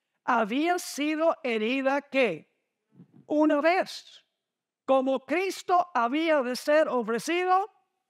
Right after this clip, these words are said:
una vez. La segunda vez bastaba hablar a la roca, así como ahora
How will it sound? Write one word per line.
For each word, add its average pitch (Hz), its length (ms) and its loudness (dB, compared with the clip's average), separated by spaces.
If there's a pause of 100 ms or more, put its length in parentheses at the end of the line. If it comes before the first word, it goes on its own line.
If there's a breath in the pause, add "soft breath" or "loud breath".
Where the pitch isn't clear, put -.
(240)
una 359 340 4
vez. 202 560 -4 (680)
La 208 240 0
segunda 277 540 0
vez 233 240 -4
bastaba 240 640 -2
hablar 254 760 0
a 262 120 -2
la 226 160 0
roca, 202 480 -4 (600)
así 233 480 0
como 170 440 -4
ahora 247 520 2